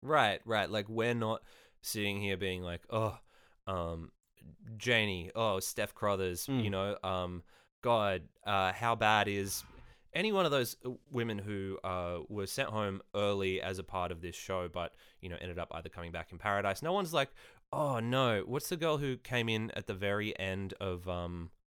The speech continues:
Speaker 1: is Kelsey of Paradise this year? Christy Kaikirali?
Speaker 2: <laughs>
Speaker 1: She's one of the
Speaker 2: Don't
Speaker 1: Ks.
Speaker 2: test me on this.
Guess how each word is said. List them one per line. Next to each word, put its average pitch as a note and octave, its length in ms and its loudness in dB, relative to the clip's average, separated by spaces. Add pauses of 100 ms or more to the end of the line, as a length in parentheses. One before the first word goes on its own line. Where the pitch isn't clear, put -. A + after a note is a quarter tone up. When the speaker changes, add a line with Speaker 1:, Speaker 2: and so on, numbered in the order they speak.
(160)
Speaker 1:
is G2+ 100 -10
Kelsey - 680 -6
of C3+ 160 -8
Paradise E3 460 0
this - 200 -10
year? G#3 160 -4
Christy G#3 580 -6 (100)
Kaikirali? F#3+ 840 -2
Speaker 2:
<laughs> - 1500 -16
Speaker 1:
She's C#3 120 -12
one B2 120 -2
of - 20 -4
the - 80 -6
Speaker 2:
Don't C#3+ 160 10
Speaker 1:
Ks. F2 80 0
Speaker 2:
test G2+ 220 0
me A#2 60 0
on A2 120 -2
this. - 340 0